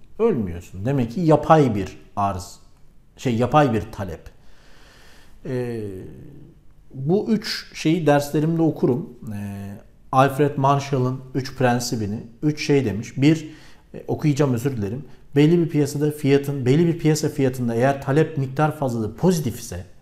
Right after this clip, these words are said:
yani talep miktarı arz miktarından fazla ise, çok talep varsa Türkçesi, o zaman, e, satıcılar tatmin edilmemiş bir talep görüyorlar.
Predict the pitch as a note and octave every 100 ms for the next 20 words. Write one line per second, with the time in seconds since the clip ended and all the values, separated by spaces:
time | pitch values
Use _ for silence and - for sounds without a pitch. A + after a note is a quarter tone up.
0 | - - - - - - - - - -
1 | - - A2 B2 B2+ G2+ G#2+ - - -
2 | - C3 D#3+ E3+ D3 C3 C#3+ B2 A2+ C3+
3 | D3+ D3+ C3 C3 B2+ C3 C3 A#2 A#2 A#2
4 | C#3 - - D#2+ - - - - - -
5 | G#2+ G2 - D2+ - F2+ - G2+ - -
6 | D3+ G#3 - - - - - G#3+ A3+ D3+
7 | D3 G#3+ - - - - - A#2+ G#2+ G#2
8 | F#2+ F2+ F2+ - - - - C#3 C3 D#3+
9 | E3+ F#3 - - - - - - D3 E3+
10 | F#3+ F#3+ A3 F#3+ C#3 A2 A2+ G#2+ A2+ G#2+
11 | - G2+ F#2+ F#2+ F#2 F2+